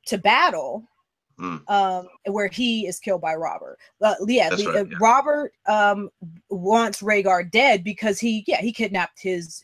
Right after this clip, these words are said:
Speaker 1: uh, betrothed.
Speaker 2: Yeah, yeah, yeah, yeah, yeah. Okay, okay, yeah, that's cool. I, I've, I, I remember all that stuff. And then, uh, and then, and then after that, you've got Tywin going in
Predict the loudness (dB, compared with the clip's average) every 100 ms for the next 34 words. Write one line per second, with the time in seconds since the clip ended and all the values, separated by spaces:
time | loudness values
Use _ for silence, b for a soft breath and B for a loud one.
0 | -2 -2 -2 -4 -2 -4 -6 -18 -20 _
1 | _ _ _ _ -6 -2 0 0 -2 -2
2 | -2 -4 -6 -12 -6 -4 -6 _ -4 -4
3 | 0 2 2 -2 -4 0 0 0 0 -2
4 | -4 -2 0 0 0 -2 -2 -4 -4 -6
5 | -6 -8 -8 -16 -8 -4 2 2 2 -4
6 | B B B _ 2 4 6 6 4 2
7 | -4 _ _ _ _ _ _ _ _ _
8 | _ _ _ -4 -2 0 0 2 4 4
9 | 2 0 2 2 -4 -4 -2 -2 -2 2
10 | 2 2 -4 -2 -2 -2 -4 -6 -8